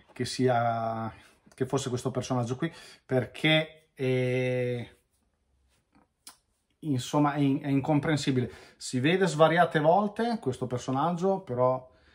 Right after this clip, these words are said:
si vede sotto forma di, mm,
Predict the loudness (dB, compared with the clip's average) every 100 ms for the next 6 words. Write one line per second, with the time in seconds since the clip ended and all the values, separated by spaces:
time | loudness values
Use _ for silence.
0 | -20 -20 -10 -2 2 2 2 -4 -4 -4
1 | 0 2 4 4 2 0 -2 0 0 -2
2 | -2 -2 -2 -4 -4 -6 -10